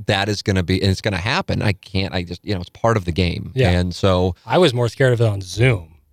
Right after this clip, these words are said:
Speaker 1: Yeah,
Speaker 2: That was when
Speaker 1: that's,
Speaker 2: I was scared the
Speaker 1: yeah,
Speaker 2: shit
Speaker 1: or,
Speaker 2: out of
Speaker 1: like,
Speaker 2: me.
Speaker 1: somebody's wireless dropping there, 'cause then it
Speaker 2: Exactly,
Speaker 1: takes,
Speaker 2: 'cause
Speaker 1: takes it
Speaker 2: anything
Speaker 1: out
Speaker 2: can
Speaker 1: of there.
Speaker 2: happen there, and then I lose everything. And I don't mean to shit on Iggy when I do,
Speaker 1: No,
Speaker 2: when
Speaker 1: it's
Speaker 2: I
Speaker 1: not
Speaker 2: joke
Speaker 1: shit. It's
Speaker 2: about
Speaker 1: all,
Speaker 2: it.
Speaker 1: it, 'cause it could happen to anybody.
Speaker 2: Yeah,
Speaker 1: I mean, I,
Speaker 2: hundred percent.
Speaker 1: I, when I was starting out in television, I had to shoot my own stuff.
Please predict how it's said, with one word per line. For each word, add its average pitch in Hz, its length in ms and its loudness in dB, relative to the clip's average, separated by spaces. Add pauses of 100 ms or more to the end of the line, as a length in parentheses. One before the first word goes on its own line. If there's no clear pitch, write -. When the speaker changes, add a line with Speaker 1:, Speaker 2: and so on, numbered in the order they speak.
(140)
Speaker 1:
Yeah, 123 360 4
Speaker 2:
That 135 240 4
was 107 80 4
when 113 200 4
Speaker 1:
that's, 123 40 0
Speaker 2:
I 113 60 2
was 110 100 -4
scared - 320 0
the - 20 4
Speaker 1:
yeah, 107 160 4
Speaker 2:
shit 143 100 4
Speaker 1:
or, 156 40 6
Speaker 2:
out 147 80 4
of 110 40 2
Speaker 1:
like, 104 180 2
Speaker 2:
me. 98 40 -8
Speaker 1:
somebody's 101 300 0
wireless 92 420 0
dropping 87 380 -2
there, 90 140 2
'cause - 80 -4
then - 40 -4
it 135 40 2
Speaker 2:
Exactly, 131 500 2
Speaker 1:
takes, 95 100 -4
Speaker 2:
'cause 120 120 2
Speaker 1:
takes 131 100 -2
it 143 40 4
Speaker 2:
anything 135 340 2
Speaker 1:
out 110 40 0
Speaker 2:
can 110 80 0
Speaker 1:
of 107 60 2
there. 123 80 2
Speaker 2:
happen 117 220 -2
there, 120 260 4
and 107 100 0
then 110 100 2
I 107 100 0
lose 107 280 2
everything. 113 480 0
And 156 100 2
I 180 80 6
don't 170 140 6
mean 117 120 0
to 98 100 -12
shit 120 180 -2
on 98 140 -8
Iggy 92 240 -8
when 92 140 -10
I 92 100 -8
do, 107 100 -12
Speaker 1:
No, 170 160 2
Speaker 2:
when 113 80 4
Speaker 1:
it's 113 80 4
Speaker 2:
I 113 60 6
Speaker 1:
not 110 80 2
Speaker 2:
joke 110 220 2
Speaker 1:
shit. 107 40 2
It's 104 120 -2
Speaker 2:
about 110 120 0
Speaker 1:
all, 101 80 -8
Speaker 2:
it. 101 120 -2
Speaker 1:
it, - 120 -16
'cause - 160 0
it - 40 -16
could 107 100 -8
happen 110 260 -2
to 90 60 -6
anybody. - 400 -6
Speaker 2:
Yeah, 147 240 6
Speaker 1:
I 104 80 2
mean, 104 40 2
I, - 40 2
Speaker 2:
hundred 170 240 2
percent. 117 220 2
Speaker 1:
I, 151 40 2
when 123 100 0
I 113 100 -2
was 117 120 -2
starting 104 360 0
out 104 120 -2
in 82 60 -12
television, 90 500 -4
I 92 120 -8
had 92 120 -8
to 92 80 -10
shoot - 240 -6
my 92 140 -4
own 90 100 -8
stuff. 101 420 -2